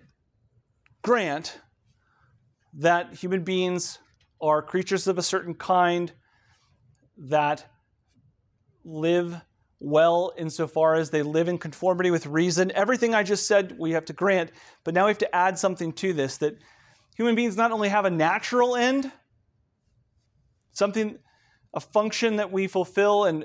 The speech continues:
insofar as we fulfill it well, it makes us happy, but we have a supernatural end.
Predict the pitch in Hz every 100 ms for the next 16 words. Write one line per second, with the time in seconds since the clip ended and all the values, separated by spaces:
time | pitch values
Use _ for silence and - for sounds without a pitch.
0 | 147 165 170 190 196 180 196 180 170 196
1 | 196 196 - 185 185 165 180 185 196 147
2 | 170 170 - 170 185 185 214 202 208 202
3 | 196 220 185 - - _ - - - 330
4 | 320 247 214 - 196 165 156 127 113